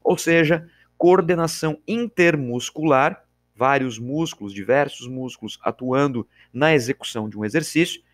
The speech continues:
por exemplo, no supino, onde peitoral, tríceps e ombro atuam no exercício, e também na coordenação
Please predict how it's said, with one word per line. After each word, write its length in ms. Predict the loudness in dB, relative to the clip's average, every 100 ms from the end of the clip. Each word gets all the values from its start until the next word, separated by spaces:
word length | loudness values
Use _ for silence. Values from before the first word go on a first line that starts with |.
| _ 0
por 160 | 2
exemplo, 400 | 4 2 0 -4
no 80 | -8
supino, 500 | -8 -4 0 0 0
onde 320 | -4 -4 -6
peitoral, 560 | -2 0 2 4 2 2
tríceps 560 | -2 -4 -4 -10 -14 -4
e 80 | 0
ombro 420 | 0 0 0 -2 -6 _ -6
atuam 520 | -6 -4 -2 -2 -4 -8
no 200 | -2 -2
exercício, 560 | -2 -2 0 0 -2 _ _ _
e 80 | -2
também 400 | 2 2 4 2
na 120 | 2
coordenação 600 | -2 -2 -2 -4 -4 -6